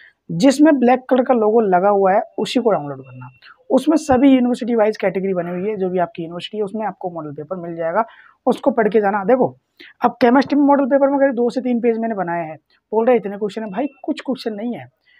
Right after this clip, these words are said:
Reaction बन के आती है तो वो क्वेश्चन बड़ा हो जाता है ना। एक यूनिट में last चार क्वेश्चन है, उनमें से एक क्वेश्चन पक्का मिलेगा। अब यार चार क्वेश्चन तो पढ़ने पड़ेंगे, ये तो है ही नहीं कि भाई एक ही क्वेश्चन दो वही वो पढ़ के जाओ, ऐसा नहीं हो सकता।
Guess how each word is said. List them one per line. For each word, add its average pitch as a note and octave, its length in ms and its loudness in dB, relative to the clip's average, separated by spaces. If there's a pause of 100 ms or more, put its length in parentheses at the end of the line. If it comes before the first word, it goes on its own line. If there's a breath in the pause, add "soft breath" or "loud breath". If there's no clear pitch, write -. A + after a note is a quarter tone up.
(200)
Reaction C4 440 2
बन C#4 160 4
के C4+ 120 0
आती C4+ 200 2
है C4 40 2
तो C4+ 80 0
वो C4+ 180 2 (400)
क्वेश्चन B3+ 240 -6
बड़ा F#3 180 -4
हो E3+ 120 -4
जाता C3 200 -20
है D3+ 60 -16
ना। F3+ 80 -16 (460 soft breath)
एक C4 240 4
यूनिट A3+ 200 0
में A#3+ 160 0
last A#3+ 320 2
चार F3+ 180 -4
क्वेश्चन G3 300 -8
है, C4 60 -2
उनमें D4+ 200 -2
से D4+ 140 -4 (100)
एक C4 120 -2
क्वेश्चन B3+ 300 -4
पक्का - 240 -10
मिलेगा। B2+ 360 -16 (420)
अब G3+ 100 0
यार A#3 120 6
चार G#3+ 260 2
क्वेश्चन A#3+ 240 -4
तो A#3+ 60 -4
पढ़ने F#3 240 -6
पड़ेंगे, G3+ 280 -4
ये B3 140 0
तो A#3+ 120 -4
है G#3+ 140 -2
ही A3+ 60 -4
नहीं C4 100 -6
कि C#4+ 60 -6
भाई C#4+ 100 -10 (120)
एक A3 140 0
ही A3 60 -4
क्वेश्चन G#3+ 300 -6
दो A3 80 -6
वही A#3 180 -4
वो B3 80 -8
पढ़ F3+ 180 -6
के E3 120 -12
जाओ, D3 160 -14 (100)
ऐसा E3+ 180 -8
नहीं G3+ 140 -8
हो A#3+ 60 -10
सकता। C#3+ 300 -20